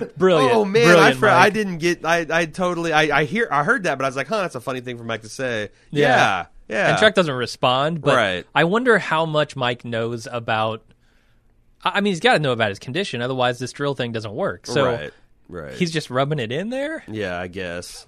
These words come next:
Speaker 2: Yeah, he's just, he's just, he's just
Speaker 1: Or
Speaker 2: being Mike.
Speaker 1: playing his part.
Speaker 2: That's the thing. I think Mike
Speaker 1: Clueless.
Speaker 2: thinks, I think Mike thinks Chuck is too much.
Speaker 1: Yeah.
Speaker 2: But he also doesn't like Jimmy, so he's not gonna sit and talk shit about his brother.
Speaker 1: Right, so we go over to the diner where Mike G-,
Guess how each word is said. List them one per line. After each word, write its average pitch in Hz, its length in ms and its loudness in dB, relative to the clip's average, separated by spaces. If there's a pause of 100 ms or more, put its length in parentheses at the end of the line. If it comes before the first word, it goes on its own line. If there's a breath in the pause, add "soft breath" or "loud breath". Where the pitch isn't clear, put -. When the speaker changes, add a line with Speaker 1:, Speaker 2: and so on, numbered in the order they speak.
Speaker 2:
Yeah, 80 400 -10
he's 107 120 -16
just, 95 280 -16
he's 101 140 -14
just, 92 220 -20
he's 104 160 -16
just 98 120 -18
Speaker 1:
Or - 20 -20
Speaker 2:
being 107 180 -6
Mike. 123 140 -8
Speaker 1:
playing 135 200 -2
his 120 120 -10
part. 135 380 -2 (320 soft breath)
Speaker 2:
That's - 160 -4
the 170 80 -8
thing. 214 140 2
I 214 60 0
think 226 200 0
Mike 131 220 4
Speaker 1:
Clueless. - 80 -12
Speaker 2:
thinks, 107 360 -4
I 165 100 -2
think 151 160 -4
Mike 110 240 -2
thinks 95 240 -10
Chuck 98 320 -8
is 87 80 -14
too 95 220 -10
much. 85 640 -10 (180)
Speaker 1:
Yeah. 95 220 -6
Speaker 2:
But 117 140 -2
he 117 100 0
also 95 600 -2
doesn't 101 360 -6
like 90 220 -6
Jimmy, 87 300 -10
so 92 120 -12
he's 87 120 -12
not 92 120 -8
gonna 85 140 -10
sit - 200 -12
and - 80 -18
talk 87 200 -10
shit 78 260 -12
about 82 180 -10
his 80 100 -16
brother. 82 460 -12 (420 loud breath)
Speaker 1:
Right, 143 240 2
so 139 100 -8
we 143 80 -2
go 147 100 2
over 139 120 -2
to 135 60 -6
the 127 80 -4
diner 120 400 -2
where 113 100 -4
Mike 110 220 -4
G-, 113 200 -8